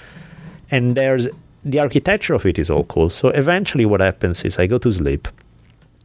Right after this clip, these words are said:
I start dreaming. I'm still thinking about the castle. And I, probably in my dreams, I was reviewing my life's goals. And, uh, I didn't really wanna overdo it, but my dreams were pushing me there. So I decided we should bring back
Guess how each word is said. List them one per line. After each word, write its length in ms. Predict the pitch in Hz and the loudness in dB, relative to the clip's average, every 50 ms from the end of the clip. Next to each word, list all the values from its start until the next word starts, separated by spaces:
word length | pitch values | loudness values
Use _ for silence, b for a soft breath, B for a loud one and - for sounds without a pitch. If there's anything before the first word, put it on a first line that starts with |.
| _ _ - - - | _ _ -16 -10 -4
I 100 | - 104 | -2 -2
start 300 | 90 - - 107 98 101 | -2 0 0 0 0 2
dreaming. 340 | 87 80 78 78 76 78 80 76 | 0 0 0 0 0 0 0 0
I'm 100 | 78 78 | -2 -2
still 280 | - - - 98 85 80 | -4 -2 0 0 0 0
thinking 320 | - - 90 82 - 90 | -2 -2 -4 0 0 0
about 220 | 82 80 78 78 80 | 2 2 2 2 0
the 60 | - | 0
castle. 560 | - - - - - - - - 82 82 - - B B B B B B B B B B B B B B B - | -2 -2 -2 -2 -2 -4 0 0 0 0 0 -4 B B B B B B B B B B B B B B B -4
And 140 | - 131 139 | -2 0 0
I, 240 | 147 151 151 147 147 - - _ _ _ - - _ _ - - | 2 2 0 0 -2 -4 -12 _ _ _ -20 -20 _ _ -14 -6
probably 540 | - 165 185 220 240 240 277 226 208 143 147 139 - | -2 -2 0 0 -2 -2 -2 0 0 0 0 0 -2
in 140 | 135 123 123 | -2 -2 0
my 180 | 127 123 117 | 0 0 0
dreams, 400 | 110 98 113 117 120 123 107 - | 0 0 0 0 0 0 -2 0
I 60 | 117 101 | 0 2
was 260 | 92 90 82 87 92 | 2 2 2 2 2
reviewing 500 | 92 92 87 87 92 101 98 104 107 95 | 2 0 0 0 0 0 0 0 0 0
my 160 | 92 85 82 | 0 0 0
life's 400 | 76 78 78 78 78 78 - - | 2 2 2 2 0 0 -2 -4
goals. 540 | - 98 - 65 69 76 82 82 - - - - _ _ _ _ - - | -2 -2 -2 0 0 0 0 0 -2 -6 -10 -14 _ _ _ _ -8 -4
And, 440 | 113 110 104 104 101 98 101 101 95 | 0 0 2 2 2 0 0 0 0
uh, 280 | 101 98 98 98 95 92 98 - _ _ _ _ _ _ _ _ _ _ _ _ - - | 0 0 0 0 0 -2 -4 -10 _ _ _ _ _ _ _ _ _ _ _ _ -14 -8
I 240 | - - 165 165 - - _ _ | -6 -6 -6 -6 -8 -14 _ _
didn't 260 | - 214 220 214 185 | -4 -2 0 2 2
really 160 | 165 160 147 139 | 2 2 2 2
wanna 220 | 127 123 120 110 | 2 2 2 2
overdo 440 | 104 101 101 90 92 92 113 110 107 | 2 2 2 0 0 0 0 2 2
it, 140 | 98 85 90 | 0 0 0
but 100 | 92 90 | 0 0
my 220 | 92 98 92 92 | 2 2 2 2
dreams 400 | 92 87 92 98 101 104 104 - | 2 0 0 2 2 0 0 0
were 100 | - 85 | -2 -2
pushing 400 | 80 - - 113 - - - 85 | -2 0 -2 -2 0 -2 -4 -2
me 100 | 82 80 | -2 -2
there. 260 | 78 76 76 76 78 80 | -2 0 0 0 0 0
So 160 | - - 151 | 0 -2 -2
I 60 | 180 | 0
decided 500 | 185 147 - - 107 90 87 92 92 90 | 0 -2 -2 0 0 0 2 2 0 0
we 100 | 98 120 | 0 -2
should 340 | 117 - - 127 110 101 95 | -2 0 0 0 0 0 0
bring 340 | 98 117 131 139 139 120 98 | 0 0 0 0 0 0 0
back 440 | 90 87 85 82 82 - - - | 0 0 0 0 -2 -4 -8 -14